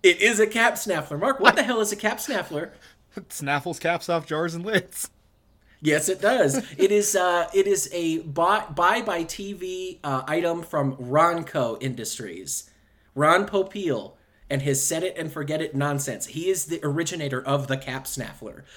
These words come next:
Speaker 1: It's
Speaker 2: And where did
Speaker 1: basically
Speaker 2: we
Speaker 1: just
Speaker 2: see it
Speaker 1: like,
Speaker 2: the first time?
Speaker 1: uh, it's in Won't You Be My Neighbor.
Speaker 2: Mm-hmm.
Speaker 1: Yeah, it's, uh, as Dale says, you know, if, if you pick right, then you get all those prizes, but if you pick wrong, you get a cap snaffler.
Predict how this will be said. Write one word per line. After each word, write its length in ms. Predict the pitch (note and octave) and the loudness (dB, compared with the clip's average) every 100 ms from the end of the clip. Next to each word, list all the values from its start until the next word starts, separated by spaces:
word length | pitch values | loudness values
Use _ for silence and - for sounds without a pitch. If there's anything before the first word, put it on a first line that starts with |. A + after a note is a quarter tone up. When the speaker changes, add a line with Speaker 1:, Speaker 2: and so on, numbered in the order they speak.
| - - | -18 -10
Speaker 1:
It's 100 | C#3+ | 0
Speaker 2:
And 200 | F#3 G3+ | 2 4
where 140 | E3+ | 4
did 60 | F3 | 4
Speaker 1:
basically 40 | F#3 | 4
Speaker 2:
we 60 | |
Speaker 1:
just 120 | F3 | 2
Speaker 2:
see 60 | F3 | 2
it 20 | |
Speaker 1:
like, 80 | D3+ | 2
Speaker 2:
the 40 | D3 | 0
first 320 | D#3+ D3 - | -4 -6 -6
time? 300 | A#2+ G#2 G2+ _ _ _ _ _ - | -8 -10 -14 _ _ _ _ _ 2
Speaker 1:
uh, 180 | F#3 F3+ | 4 4
it's 200 | F3 C#3+ - | 0 -6 -4
in 240 | F3+ F3 | -4 -2
Won't 220 | F3 F3+ | -2 -2
You 60 | F#3+ | -6
Be 160 | - | -8
My 160 | F3 E3 | -6 -4
Neighbor. 400 | F3+ E3+ G2 - _ _ _ _ A2 | -4 -4 -6 -12 _ _ _ _ -18
Speaker 2:
Mm-hmm. 260 | A2 C3 D3 _ _ _ _ _ F3 | -12 -12 -12 _ _ _ _ _ 0
Speaker 1:
Yeah, 280 | G3 F#3 | 4 4
it's, 280 | C3+ D3 - | 2 -2 0
uh, 300 | D#3+ D3+ D3+ C3+ | 0 0 -2 -4
as 160 | D#3 C3+ | -4 0
Dale 240 | E3+ F3+ | 2 2
says, 340 | F3+ D#3+ D3+ D3+ | 2 0 -2 -2
you 80 | |
know, 160 | D3 C3 | -2 -2
if, 320 | D3 C#3+ D3 - | -4 -6 -8 -8
if 160 | D3+ C#3 | -12 -10
you 60 | C#3 | -8
pick 200 | F#3+ F#3+ | -6 -4
right, 380 | E3 E3+ E3+ E3+ | -2 0 -2 -2
then 180 | D3 C#3+ | -2 0
you 80 | C#3+ | -2
get 240 | D#3 - D#3 D3+ | -4 -2 -2 2
all 300 | D#3+ E3+ E3 | 6 6 6
those 180 | D3+ C#3+ | 2 0
prizes, 460 | F3+ D#3+ C3 A2 | -2 0 -2 -6
but 120 | B2+ | -8
if 120 | B2+ C3+ | -8 -8
you 60 | |
pick 200 | C#3+ C#3 | -10 -10
wrong, 300 | D#3 E3 B2+ | -4 -2 -2
you 80 | C3+ | -4
get 160 | C#3+ B2 | -6 -8
a 40 | |
cap 280 | - D#3+ D#3+ | -8 -10 -8
snaffler. 480 | - A#2+ - F#2+ | -8 -8 -10 -16